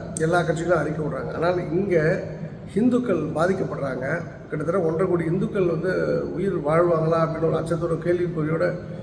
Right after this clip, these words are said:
அவங்க உயிர் வாழ்ந்துட்டு இருக்காங்க. அப்போ அந்த ஒன்றரை கோடி பேருக்கு ஆக, அந்த ஒன்றரை கோடி பேர் இந்துக்களுக்காக எடப்பாடி, ஸ்டாலின்,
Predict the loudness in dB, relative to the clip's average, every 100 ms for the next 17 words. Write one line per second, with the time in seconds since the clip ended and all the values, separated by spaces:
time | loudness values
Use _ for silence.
0 | -10 -4 0 2 2 0 0 -4 -6 -6
1 | -6 -6 -10 -16 -18 -16 -16 -16 -10 -6
2 | 0 2 2 2 0 2 4 6 4 2
3 | 2 0 0 -2 0 0 2 0 2 6
4 | 6 6 0 -2 -2 -4 -2 0 4 2
5 | 2 2 2 2 2 2 2 0 0 0
6 | 0 0 0 0 0 -4 -6 -10 -12 -14
7 | -12 -2 0 2 2 2 0 -4 -8 -10
8 | -12 -4 0 2 2 2 0